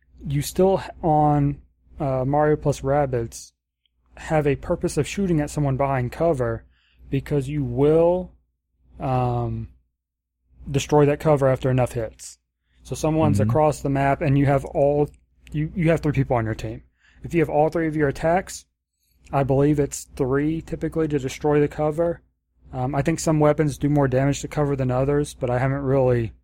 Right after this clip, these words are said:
Speaker 1: noticed a difference between characters. Um, so you can generally knock out the cover in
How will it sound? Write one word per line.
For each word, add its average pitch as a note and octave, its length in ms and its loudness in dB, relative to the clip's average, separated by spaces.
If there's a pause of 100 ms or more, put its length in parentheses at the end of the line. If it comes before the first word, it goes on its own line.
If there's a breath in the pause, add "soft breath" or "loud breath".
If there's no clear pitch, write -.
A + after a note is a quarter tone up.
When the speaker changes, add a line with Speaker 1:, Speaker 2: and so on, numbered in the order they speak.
(340)
Speaker 1:
noticed C3+ 520 2
a A#2 40 -2
difference D3 580 -4
between C#3 300 -4
characters. D#3 680 -4 (580)
Um, A#2 380 -6
so C3+ 380 0
you E3+ 120 -2
can C#3+ 160 2
generally D#3 400 2
knock C#3+ 300 2
out C3 100 0
the C3 60 -6
cover C3+ 420 2
in B2+ 160 0